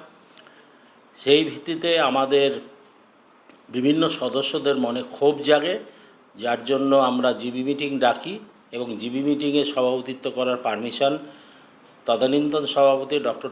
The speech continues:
তাপস চক্রবর্তী নিজেই আমাকে WhatsApp-এ দেন এবং আমরা জিবি মিটিং করি। উই-, এক ঘন্টার নোটিশে আমাদের জিবি মিটিং ডাকতে হয়।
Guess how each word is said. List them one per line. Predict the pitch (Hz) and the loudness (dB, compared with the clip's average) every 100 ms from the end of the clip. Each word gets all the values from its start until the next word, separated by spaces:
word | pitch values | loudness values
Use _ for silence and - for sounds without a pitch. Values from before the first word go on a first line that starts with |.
| - | -8
তাপস | 113 131 - | -8 -6 -6
চক্রবর্তী | 135 127 131 131 143 | -4 -4 -4 -6 -8
নিজেই | 123 107 120 156 | -8 -4 -2 0
আমাকে | 143 139 131 | 0 -2 -4
WhatsApp-এ | 113 113 - 127 117 | -6 -4 -2 -2 -2
দেন | 110 143 202 - - - - - - | 0 0 0 -8 -20 -20 -18 -18 -12
এবং | 120 131 127 | -4 0 0
আমরা | 123 127 | 2 0
জিবি | 117 120 127 | 0 -4 -4
মিটিং | 131 127 135 131 | -4 -4 -6 -2
করি। | - 214 190 196 - - - _ - _ 127 | 4 4 4 -4 -10 -20 -20 _ -20 _ -4
উই-, | 143 160 - | -2 -2 -4
এক | - 143 143 | 2 2 2
ঘন্টার | - 196 190 196 170 | 0 0 2 2 4
নোটিশে | 151 135 147 151 | 2 0 -2 0
আমাদের | 139 135 131 | 0 0 -2
জিবি | 110 117 123 | -4 -6 -6
মিটিং | 120 123 131 | -6 -6 -4
ডাকতে | 117 101 - 139 | -2 -2 -4 -4
হয়। | 147 | 0